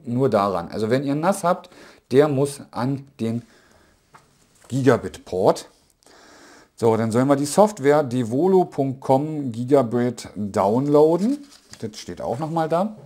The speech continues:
Da. Seht ihr das?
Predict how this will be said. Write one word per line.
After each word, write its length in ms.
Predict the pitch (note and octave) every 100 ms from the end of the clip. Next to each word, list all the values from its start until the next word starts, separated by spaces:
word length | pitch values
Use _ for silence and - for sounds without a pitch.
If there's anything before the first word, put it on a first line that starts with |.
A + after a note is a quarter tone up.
| _ _ _ - _ _ _ - _ _ _ - _ _ _ _
Da. 220 | - C#3 - _ _ _ _ _ _ _ _ _ _ _ _ _ _ _ _
Seht 240 | - A2
ihr 80 | D#3+
das? 160 | G#3+